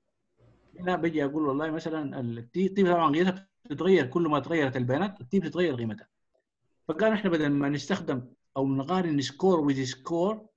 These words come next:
ما نقارن probability with probability. كيف؟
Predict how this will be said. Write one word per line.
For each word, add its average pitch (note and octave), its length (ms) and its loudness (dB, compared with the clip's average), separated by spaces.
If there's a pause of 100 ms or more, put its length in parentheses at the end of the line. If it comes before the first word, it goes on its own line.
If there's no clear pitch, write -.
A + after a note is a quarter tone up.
(760)
ما D3+ 160 0
نقارن F#3+ 540 2
probability F3+ 800 2
with D#3 100 -6
probability. E3 540 4 (1900)
كيف؟ C3+ 340 -2